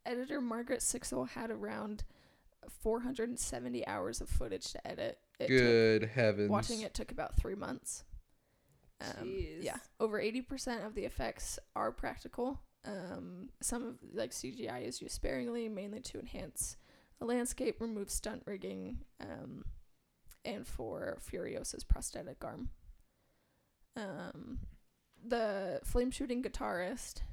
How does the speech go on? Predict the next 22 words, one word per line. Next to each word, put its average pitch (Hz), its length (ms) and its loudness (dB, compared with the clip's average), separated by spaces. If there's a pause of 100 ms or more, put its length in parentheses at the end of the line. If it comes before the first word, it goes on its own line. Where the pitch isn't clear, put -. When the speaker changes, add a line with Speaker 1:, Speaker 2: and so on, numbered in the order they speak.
(300)
Speaker 1:
um, 78 720 -6 (680)
in 226 140 -2
an 214 120 -2
interview, 226 400 -2
he 269 140 -6
said 254 260 -2
that - 140 -2
it 196 120 0
weighed 208 180 -2
about 233 300 -4
a - 60 -6
hundred 226 300 -2
and - 140 -12
thirty - 280 -2
pounds - 560 4
and 208 120 -10
shot 208 280 -2
Speaker 3:
Oh, - 40 -4
Speaker 1:
real 208 240 0
Speaker 3:
jeez. 147 120 -8
Speaker 1:
gas-powered - 640 -4
flames, - 560 -8